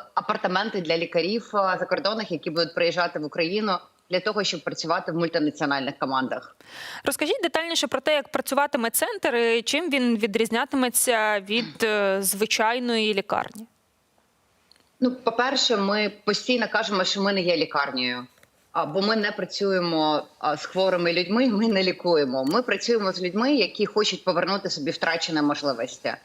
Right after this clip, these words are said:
Speaker 1: Це люди, які втратили кінцівки, це люди, які мають психологічну травму і потребують реабілітації, повернення втрачених можливостей. Тобто ми центр для повернення втрачених можливостей людей, які постраждали внаслідок війни.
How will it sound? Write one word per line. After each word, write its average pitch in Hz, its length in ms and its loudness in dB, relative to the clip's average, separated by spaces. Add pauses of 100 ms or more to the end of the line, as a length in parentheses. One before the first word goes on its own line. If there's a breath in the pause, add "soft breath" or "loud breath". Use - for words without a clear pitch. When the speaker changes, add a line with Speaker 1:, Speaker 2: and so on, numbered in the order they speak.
(320 soft breath)
Speaker 1:
Це 226 60 4
люди, 233 240 4
які 180 200 -2
втратили 190 460 -2
кінцівки, 208 680 0
це 202 180 -2
люди, 185 220 2
які 170 220 -2
мають 175 440 0
психологічну 180 720 -2
травму 214 420 0
і 175 40 0
потребують 180 800 0
реабілітації, 175 720 0
повернення 175 760 0
втрачених 147 560 -2
можливостей. 135 720 -2 (280)
Тобто 185 220 -2
ми 226 180 2
центр 240 480 0
для 165 120 0
повернення 165 560 0
втрачених 160 680 -2
можливостей 156 600 0
людей, 139 300 0
які 165 200 -4
постраждали 156 640 -2
внаслідок 143 600 -2
війни. 135 360 -4